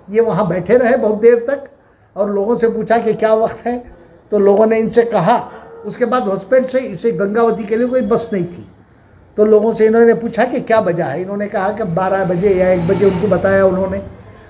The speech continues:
बताने के बाद उन्होंने कहा, "अगर मैं दो बजे की कोई बस मुझे मिल जाती है तो मैं तीन चार बजे तक,"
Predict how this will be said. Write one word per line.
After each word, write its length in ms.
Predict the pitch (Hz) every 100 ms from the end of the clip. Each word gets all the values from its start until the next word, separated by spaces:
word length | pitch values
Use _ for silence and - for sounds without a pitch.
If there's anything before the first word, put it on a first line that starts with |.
| -
बताने 340 | 196 254 254
के 80 | 247
बाद 160 | 233 233
उन्होंने 220 | 233 226
कहा, 160 | 233 247
"अगर 180 | 233 208
मैं 180 | 214
दो 140 | 175 214
बजे 240 | 214 226
की 140 | 233 240
कोई 220 | 226 214
बस 240 | 180 208 202
मुझे 160 | 214 208
मिल 200 | 196 170
जाती 320 | 202 196 190
है 180 | 135 151 - - - -
तो 60 | 269
मैं 180 | 285 -
तीन 180 | 247
चार 240 | 202 220 196
बजे 180 | 190 175
तक," 140 | 214